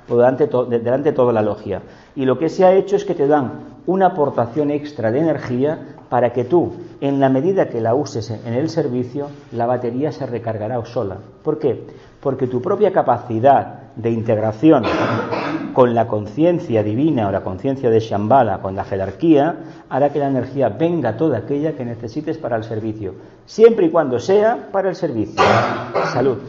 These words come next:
Si la vas a utilizar para beneficio propio, ya te puedes despedir porque la batería se va a agotar.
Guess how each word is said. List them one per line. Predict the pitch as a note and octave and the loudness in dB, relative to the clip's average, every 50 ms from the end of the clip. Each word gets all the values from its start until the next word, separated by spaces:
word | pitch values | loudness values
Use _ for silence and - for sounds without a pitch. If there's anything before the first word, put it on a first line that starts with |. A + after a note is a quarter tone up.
| - - - - - | -16 -18 -20 -20 -20
Si | - - C#3+ C3 | -8 -2 2 6
la | C#3 D3+ | 6 8
vas | F3 E3+ F3+ | 6 6 4
a | F3+ | 2
utilizar | - D#3 D3 C#3 B2+ - B2 A#2 A2 | -2 0 -2 -2 0 0 0 0 2
para | A#2 A2 A2+ A2 | 0 0 0 -2
beneficio | A#2+ B2 B2 - E3 E3 F3 F3 E3 | -2 -4 -2 -4 -4 0 0 0 4
propio, | E3+ F3 F3 F3 F3 F#3+ G3 F#3+ F3 - | 6 6 6 6 6 4 4 4 2 0
ya | C3 C3+ C3 | -2 -2 -2
te | D3 C3+ | -2 -4
puedes | C3+ C3 B2+ A#2+ G#2+ | -2 0 0 0 0
despedir | A2+ A2 A2+ - B2 A#2+ C#3 D#3 D3 - | -2 -4 -2 -2 0 2 2 0 0 0
porque | B2 G#2+ G#2 G2+ | -4 -2 -2 -2
la | G#2 | -2
batería | G#2+ A#2+ A#2 A#2+ G#2 G#2+ A2 B2 B2 | 0 0 0 -2 -4 -2 -4 -6 -6
se | - - F#2+ | -6 -10 -10
va | F2 | -10
a | F2+ | -10
agotar. | F2 E2+ - - | -10 -12 -16 -18